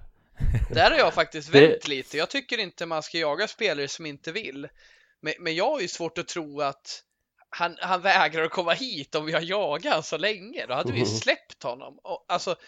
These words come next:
Speaker 1: så, så dumma tror jag faktiskt inte vi är. Att vi,
Speaker 2: Sunt
Speaker 1: vi liksom
Speaker 2: förnuft.
Speaker 1: försöker, ja, men så här, tänk Ten Hag. Han, han är ju stressad över att han vill ju få in sitt lag. Han skulle ju såklart, om han märkte att han inte ville hit,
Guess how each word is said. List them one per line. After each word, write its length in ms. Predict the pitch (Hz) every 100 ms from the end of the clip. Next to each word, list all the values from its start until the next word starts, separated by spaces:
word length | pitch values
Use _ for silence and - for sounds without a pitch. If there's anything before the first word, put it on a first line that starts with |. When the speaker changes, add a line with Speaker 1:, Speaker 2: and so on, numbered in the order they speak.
| - _
Speaker 1:
så, 320 | - 294 370 -
så 200 | - 294
dumma 360 | 247 214 190
tror 220 | - 311
jag 60 | 311
faktiskt 220 | 156 -
inte 220 | 147 135
vi 80 | 151
är. 300 | 311 - 117 120 - _
Att 240 | - 160 160
vi, 300 | 160 156 135 _
Speaker 2:
Sunt 200 | - 135
Speaker 1:
vi 40 | 127
liksom 180 | 202
Speaker 2:
förnuft. 160 | 135 120
Speaker 1:
försöker, 440 | 202 - - 180 - -
ja, 100 | 208
men 100 | 233
så 80 | 247
här, 120 | 175 - _
tänk 300 | 269 269 -
Ten 200 | 233 220
Hag. 520 | 277 - - 156 180 - _ -
Han, 200 | 226 254
han 280 | 220 247 233
är 40 |
ju 80 | 190
stressad 720 | - - 196 - - 233 156
över 200 | 143 139
att 140 | 135 135
han 140 | 202
vill 180 | 180 165
ju 60 | 156
få 160 | - 170
in 160 | 165
sitt 220 | - 156
lag. 340 | 180 - - - - - _ _
Han 220 | - 226
skulle 240 | - 240 196
ju 60 |
såklart, 400 | - 180 160 151
om 80 | 185
han 200 | 220 226
märkte 380 | 226 151 - 202
att 80 | 185
han 80 |
inte 220 | 165 139 143
ville 220 | 139 139
hit, 560 | - - _ _ -